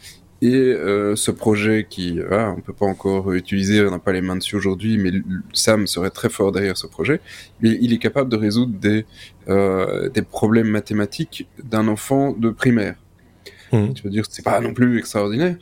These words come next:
Speaker 1: mais il est
Speaker 2: Non.
Speaker 1: capable de raisonner. Et donc, à partir du moment où il est capable de raisonner, il est pas sur quelque chose où il prend du texte et il te re-, répond le texte, te le réécrit dans cinquante, cinquante manières. Il a, il est capable de comprendre et de faire des choses sur base d'un app-, d'un apprentissage.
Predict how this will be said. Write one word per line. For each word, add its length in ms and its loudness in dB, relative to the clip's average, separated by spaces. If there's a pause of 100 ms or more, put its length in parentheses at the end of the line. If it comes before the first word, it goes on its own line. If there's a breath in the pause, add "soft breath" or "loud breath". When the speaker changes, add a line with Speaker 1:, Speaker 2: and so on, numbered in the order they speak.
(260 loud breath)
Speaker 1:
mais 220 4
il 140 2
est 80 2
Speaker 2:
Non. 60 6
Speaker 1:
capable 320 -4
de 80 0
raisonner. 760 0 (320 loud breath)
Et 60 -4
donc, 120 0
à 60 -2
partir 300 -2
du 80 2
moment 180 0
où 100 0
il 60 -2
est 60 -4
capable 320 -2
de 80 -2
raisonner, 480 0
il 120 4
est 40 4
pas 160 -4
sur 500 0
quelque 240 0
chose 460 0
où 100 0
il 80 0
prend 220 0
du 100 -6
texte 340 -4
et 60 -4
il 60 -4
te 120 -8
re-, 200 -12 (240)
répond 280 0
le 120 -2
texte, 240 -4
te 40 -2
le 120 0
réécrit 260 -2
dans 120 -2
cinquante, 400 -6 (100)
cinquante 420 -8
manières. 240 -2 (400 loud breath)
Il 140 2
a, 160 2
il 80 -2
est 100 -4
capable 500 -2
de 260 2 (160)
comprendre 520 0
et 80 -6
de 80 -4
faire 280 0
des 100 -2
choses 400 -4 (420 loud breath)
sur 220 -14
base 300 2
d'un 260 -2
app-, 180 -6
d'un 140 0
apprentissage. 680 -4